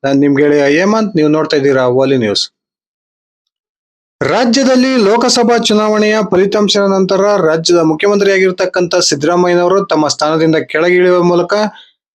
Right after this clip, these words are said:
ಡಿ ಕೆ ಶಿವಕುಮಾರ್ ಅವರಿಗೆ ಮುಖ್ಯಮಂತ್ರಿ ಸ್ಥಾನಕ್ಕೆ ಅವಕಾಶವನ್ನ ಮಾಡ್ಕೊಡ್ತಾರೆ ಅಂತಕ್ಕಂಥ ಒಂದು ಚರ್ಚೆ ನಡೀತಾ ಇದೆ.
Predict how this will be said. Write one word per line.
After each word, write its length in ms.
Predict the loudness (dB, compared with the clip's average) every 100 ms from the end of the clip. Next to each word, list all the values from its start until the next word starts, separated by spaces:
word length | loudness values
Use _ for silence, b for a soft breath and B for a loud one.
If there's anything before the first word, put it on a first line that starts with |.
| -6
ಡಿ 140 | -4 0
ಕೆ 100 | 0
ಶಿವಕುಮಾರ್ 480 | 0 -2 0 0 0
ಅವರಿಗೆ 440 | 0 0 0 -2 -6 B B _ -6
ಮುಖ್ಯಮಂತ್ರಿ 440 | -4 -2 0 0 -2
ಸ್ಥಾನಕ್ಕೆ 460 | -2 -2 0 0
ಅವಕಾಶವನ್ನ 560 | 0 0 0 0 0 0
ಮಾಡ್ಕೊಡ್ತಾರೆ 580 | 0 0 -2 -2 0 -2
ಅಂತಕ್ಕಂಥ 400 | -2 -4 -2 0
ಒಂದು 240 | 0 -2
ಚರ್ಚೆ 340 | -2 -4 -2
ನಡೀತಾ 300 | -2 -2 -2
ಇದೆ. 300 | -2 -2 -10